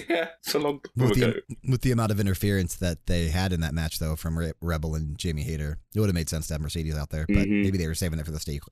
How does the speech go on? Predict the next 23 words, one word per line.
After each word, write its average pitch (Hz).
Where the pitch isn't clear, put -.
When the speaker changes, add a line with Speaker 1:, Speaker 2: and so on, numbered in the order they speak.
Speaker 2:
uh, 80
the 71
steel 76
cage 71
match. 78
Uh, 160
Speaker 1:
Yeah, 160
Speaker 2:
next 175
Speaker 1:
fair -
Speaker 2:
up, -
Speaker 1:
enough. -
Speaker 2:
next -
up, -
we 160
had 120
singles 170
action -
between 107
Keith -
Lee 98
and 82
Q 117
T 95